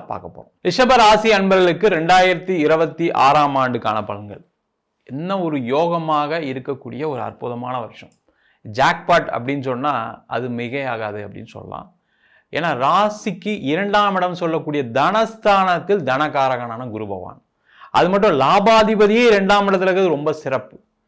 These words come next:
லாபஸ்தானத்தில் சனி பகவான், பத்தாம் இடம் சொல்லக்கூடிய உபஜயஸ்தானத்தில் ராகு,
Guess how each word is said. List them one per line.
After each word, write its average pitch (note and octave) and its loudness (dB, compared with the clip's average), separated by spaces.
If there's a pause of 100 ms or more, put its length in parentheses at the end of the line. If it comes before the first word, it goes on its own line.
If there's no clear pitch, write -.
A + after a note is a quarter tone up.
(440)
லாபஸ்தானத்தில் F#3+ 2
சனி D#3 0
பகவான், D#3+ 4 (260)
பத்தாம் G#3 2
இடம் F#3 0
சொல்லக்கூடிய D#3 0 (140)
உபஜயஸ்தானத்தில் E3+ 0 (320)
ராகு, C3 0